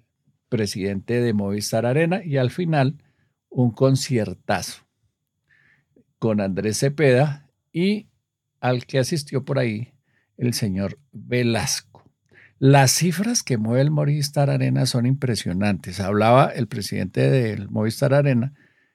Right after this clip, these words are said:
que lo que le aporta año, una, durante un año a Bogotá, el Movistar Arena está entre los cuatrocientos mil y los quinientos mil millones de pesos, porque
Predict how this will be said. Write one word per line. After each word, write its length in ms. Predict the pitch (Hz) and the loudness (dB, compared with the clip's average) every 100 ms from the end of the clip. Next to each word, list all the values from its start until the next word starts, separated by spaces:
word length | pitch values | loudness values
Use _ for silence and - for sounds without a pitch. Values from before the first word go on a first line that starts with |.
| _ _ | _ _
que 420 | - 131 127 127 _ _ - | 4 6 6 2 _ _ -2
lo 240 | 131 120 | 2 2
que 160 | - 113 | 2 2
le 120 | 113 | 4
aporta 800 | 107 - 143 190 143 - 113 - _ _ _ _ _ _ _ _ - | 2 4 6 6 4 -4 -8 -8 _ _ _ _ _ _ _ _ 0
año, 400 | 123 127 135 143 | 2 4 4 2
una, 400 | 143 147 160 151 - | 4 2 4 0 -2
durante 480 | 120 120 113 107 113 | -2 0 0 0 0
un 180 | 127 156 | 2 4
año 240 | 156 165 | 4 2
a 60 | 160 | 0
Bogotá, 720 | 156 131 117 - 117 104 123 _ _ _ - | 0 0 -4 0 2 2 -2 _ _ _ -2
el 120 | 110 | 0
Movistar 560 | 113 117 123 - 135 | 2 2 0 2 2
Arena 460 | 127 127 123 127 131 | 2 2 2 2 0
está 480 | 127 117 - 117 113 | -2 -4 -2 0 0
entre 320 | 107 110 107 | -2 -4 -2
los 180 | 104 - | -4 -6
cuatrocientos 1160 | - 107 104 110 101 - 123 101 - 104 98 117 | -2 -2 -2 -6 -8 -8 -6 -6 -8 -10 -8 -2
mil 440 | 147 214 220 - _ _ _ _ _ | 0 0 -4 -12 _ _ _ _ _
y 300 | - 156 190 - | -6 -4 -4 -2
los 320 | 127 117 104 | -2 -2 -4
quinientos 800 | - 113 107 101 98 92 92 - | -6 -4 -2 -4 -6 -10 -10 -8
mil 420 | 120 131 127 131 _ _ - | -2 0 -2 -6 _ _ -4
millones 600 | 139 135 131 123 117 117 | 0 0 0 -2 -2 -2
de 120 | 147 | -2
pesos, 420 | 143 247 175 131 | 2 2 2 -4
porque 600 | - 160 175 143 147 139 | 0 4 4 4 0 -8